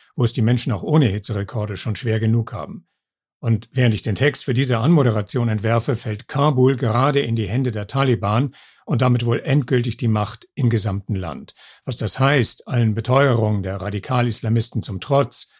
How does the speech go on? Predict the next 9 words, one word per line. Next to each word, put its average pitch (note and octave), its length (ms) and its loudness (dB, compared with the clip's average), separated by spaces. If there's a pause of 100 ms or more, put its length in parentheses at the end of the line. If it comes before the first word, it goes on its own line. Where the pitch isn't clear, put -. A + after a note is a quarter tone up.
(140)
für G#2+ 120 -10
Frauen B2 400 4
zum F#2+ 160 -6
Beispiel, G2+ 540 0 (340)
wird C#3 160 4
sich B2 160 -2
in A#2 100 2
Kürze D#3+ 400 0
zeigen, A#2+ 480 0